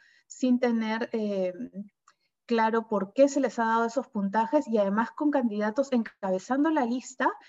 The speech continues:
que son personas muy cuestionadas e, e incluso con vínculos con personajes involucrados en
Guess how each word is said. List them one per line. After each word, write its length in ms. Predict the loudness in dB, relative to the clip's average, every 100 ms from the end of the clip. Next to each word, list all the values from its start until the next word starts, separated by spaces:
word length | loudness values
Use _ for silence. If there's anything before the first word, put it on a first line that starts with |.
| -8
que 80 | -2
son 200 | 2 2
personas 460 | 2 2 2 2 0
muy 260 | 2 2
cuestionadas 960 | 0 -4 -4 -4 -2 0 0 -2 -4 -8 _ _ _ _ -8
e, 120 | -6
e 60 | 0
incluso 580 | 0 0 0 0 0 2
con 240 | 2 2
vínculos 640 | 2 2 2 2 2 2
con 240 | -2 -2 0
personajes 560 | -2 -2 -2 0 -2
involucrados 640 | -2 -2 -4 -2 0 0 -2
en 220 | -6